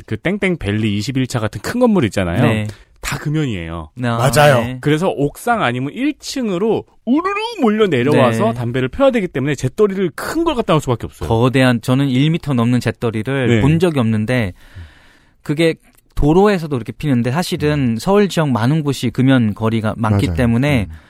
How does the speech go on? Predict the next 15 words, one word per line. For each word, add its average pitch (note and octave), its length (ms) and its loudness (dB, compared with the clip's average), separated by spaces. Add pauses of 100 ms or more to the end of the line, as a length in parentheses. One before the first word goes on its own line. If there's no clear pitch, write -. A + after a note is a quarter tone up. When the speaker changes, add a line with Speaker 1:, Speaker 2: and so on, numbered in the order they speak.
(560)
Speaker 2:
그런 F3+ 320 0
걸 E3+ 180 0 (100)
육안으로 D#3 400 0
보긴 C#3+ 360 0
어려운데, A2 560 0
Speaker 3:
음. E2+ 200 -14
Speaker 2:
이 C3+ 220 0
서울 E3+ 300 2
디지털 B2+ 260 -2
산업 D#3+ 240 -2
단지 B2 500 0
안에 C3+ 320 2
들어가면 B2+ 680 0 (320)
온통 F#3+ 640 2
흡연이 D#3+ 580 -2